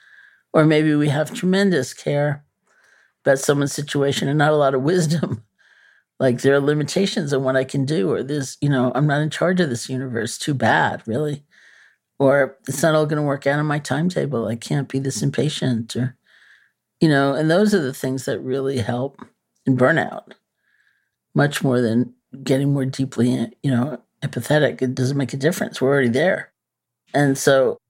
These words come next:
compassion, just to finish that model, would be more defined as the, well, it's in, in Buddhism, s-, some Buddhist psychology, it's a two-part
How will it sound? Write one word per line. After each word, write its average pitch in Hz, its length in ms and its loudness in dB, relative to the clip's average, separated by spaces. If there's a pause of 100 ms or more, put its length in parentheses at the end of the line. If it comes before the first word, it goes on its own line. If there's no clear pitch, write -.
compassion, 170 600 0
just - 240 -8
to - 200 -4
finish 143 360 -2
that - 180 0
model, 143 460 -2 (960)
would 151 200 2
be 151 120 4
more 147 280 2
defined 139 480 -2
as 131 340 0
the, 127 280 0 (640)
well, 160 100 4
it's 156 140 -2
in, 165 380 0
in 151 140 2
Buddhism, 151 460 -2
s-, - 260 -2
some 180 200 2
Buddhist 139 220 -2
psychology, 135 600 -4
it's 135 240 -6
a 127 80 -8
two-part 127 540 0